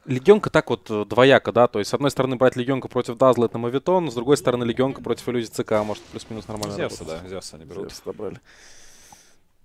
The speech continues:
Speaker 2: И Зевс в оффлейн пойдёт, скорее всего, байгостик.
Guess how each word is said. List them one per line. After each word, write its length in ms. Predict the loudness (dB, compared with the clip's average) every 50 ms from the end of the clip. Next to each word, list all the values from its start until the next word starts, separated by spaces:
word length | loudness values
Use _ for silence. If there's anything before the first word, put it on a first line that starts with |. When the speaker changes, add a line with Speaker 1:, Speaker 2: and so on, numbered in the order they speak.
| _ _ _ _ _ _ -16 -16 -16 -16 -18 -20 -20 -20 -20 -20 _ _ _ _ _ _ _ _ -18
Speaker 2:
И 60 | -16 -12
Зевс 220 | -10 -10 -10 -10
в 40 | -12
оффлейн 280 | -10 -10 -10 -10 -10 -10
пойдёт, 220 | -12 -12 -12 -14 -16
скорее 220 | -16 -16 -16 -16
всего, 320 | -16 -16 -14 -14 -14 -14 -14
байгостик. 760 | -18 -20 -16 -14 -14 -12 -12 -12 -14 -14 -16 -20 -20 _